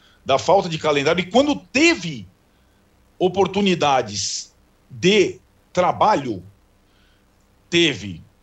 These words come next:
a priorização das férias dele, e ele preferiu ir lá, e o Palmeiras fez férias, e quando teve as semanas completas, ainda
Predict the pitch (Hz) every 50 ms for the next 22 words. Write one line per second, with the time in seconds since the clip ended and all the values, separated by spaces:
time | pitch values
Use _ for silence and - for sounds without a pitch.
0 | - 127 123 123 - 151 160 165 156 151 131 156 147 127 - 147 139 123 135 120
1 | - - - - 151 180 208 214 214 185 151 143 156 160 175 185 - - - _
2 | _ _ _ _ _ _ _ _ _ _ _ _ _ _ _ - 123 131 127 117
3 | - 135 127 104 - 131 117 127 143 143 131 131 127 113 117 135 156 170 165 -
4 | 143 131 123 135 135 123 113 - - 113 107 98 - - 123 147 165 196 160 185
5 | 180 - 196 240 277 285 180 - 226 214 214 190 - - 196 180 170 196 208 196
6 | 180 - 190 170 139 - 190 214 202 208 185 180 196 180 170 160 180 208 233 220
7 | - 262 254